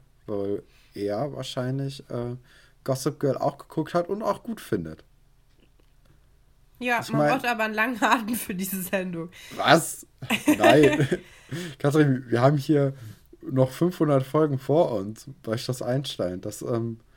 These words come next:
Speaker 1: wir, wir sind die Person mit dem langen Atem. Und unsere, äh, unser, äh, unsere, unsere Hörerschaft dann hoffentlich auch. Die uns dann natürlich toll begleitet werden. Naja.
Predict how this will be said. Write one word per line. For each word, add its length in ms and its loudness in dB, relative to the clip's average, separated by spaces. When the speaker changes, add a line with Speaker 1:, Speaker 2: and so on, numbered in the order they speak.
Speaker 1:
wir, 300 4
wir 120 0
sind 220 -2
die 40 -10
Person 340 0
mit 120 -2
dem 100 0
langen 360 2
Atem. 440 -6
Und 160 -2
unsere, 800 0
äh, 760 -20
unser, 580 2
äh, 440 -4
unsere, 360 -10
unsere 380 -4
Hörerschaft 640 -2
dann 320 -4
hoffentlich 560 -10
auch. 280 -12
Die 40 -12
uns 160 -12
dann 160 0
natürlich 500 -8
toll 200 -2
begleitet 520 0
werden. 280 -6
Naja. 340 2